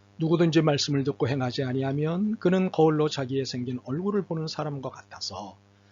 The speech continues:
제 자신을 보고 가서 그 모습이 어떠했는지를 잊어버리거니와 자유롭게 하는 온전한 율법을 들여다보고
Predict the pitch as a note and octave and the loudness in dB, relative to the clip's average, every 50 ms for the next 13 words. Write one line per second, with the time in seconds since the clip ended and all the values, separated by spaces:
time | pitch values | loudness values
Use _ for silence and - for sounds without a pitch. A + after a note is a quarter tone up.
0 | - - - - - - D3+ D#3+ D#3 E3+ D3 - E3 D3 C#3 B2+ C#3 B2+ C3+ C#3 | -20 -20 -20 -12 -4 -2 0 2 2 2 2 2 0 -2 -2 -2 -2 -2 -2 -4
1 | - C3+ B2 - C#3+ C3+ C3 B2+ - - - - - - - - - - E3 F3+ | -4 -4 -6 -6 -4 -6 -6 -6 -8 -12 -18 -20 -20 -20 -20 -20 -8 -2 2 2
2 | G3+ A3 G#3+ - - F3+ E3 F3+ F3 - - D3 D3 - - E3 D3+ E3 D3+ D3+ | 4 4 2 2 0 -2 0 0 0 0 0 -2 -2 0 0 0 0 0 -2 -2
3 | D3 C#3 C3 C3 C3+ C#3 C#3+ C3+ C3+ C3+ - - - - D#3+ E3 - G#3+ E3 D3+ | -2 -4 -4 -4 -4 -2 -2 -2 -4 -6 -10 -18 -12 -10 -6 -2 -2 0 0 -2
4 | B2 G#2+ G#2 G2+ F#2 F2 F2 G2 - F2 E2+ E2+ F#2+ - - - - - - - | -4 -8 -10 -16 -20 -20 -20 -16 -12 -10 -10 -10 -10 -14 -18 -20 -20 -20 -20 -20
5 | - - - - - C3 C3+ E3 F3+ E3 - - D3 C#3 D#3 D3+ D3+ D3+ D#3 D3+ | -20 -20 -16 -8 -4 -2 0 2 0 0 0 -2 -2 0 0 0 -2 -2 -4 -6
6 | - - - - - - C3+ D3+ E3 E3+ G#3+ A3+ A3+ A3 G3 F#3+ F#3 D#3 - E3+ | -8 -16 -20 -20 -10 -6 -2 -2 0 2 4 4 4 4 4 2 0 0 -2 -2
7 | D3+ D#3 D#3 D3 - D3+ D3 C#3+ B2+ C#3+ C3+ - - B2+ G#2+ - D3+ D3 D3 D3 | -2 -2 -2 -2 -2 -2 -2 0 -2 -2 -6 -6 -8 -8 -4 -2 -2 -2 -2 -4